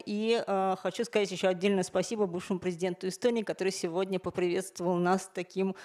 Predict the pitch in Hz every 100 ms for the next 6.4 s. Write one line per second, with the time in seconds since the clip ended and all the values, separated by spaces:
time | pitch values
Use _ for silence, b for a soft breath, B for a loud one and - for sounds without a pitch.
0 | B 202 202 208 180 185 170 175 202 185
1 | 190 - 190 185 180 214 220 202 196 -
2 | 175 180 190 180 170 180 - 190 175 175
3 | B B 170 190 185 185 165 - 185 180
4 | - - - 262 277 247 247 247 - -
5 | B B B 185 190 170 196 - 214 190
6 | 220 226 233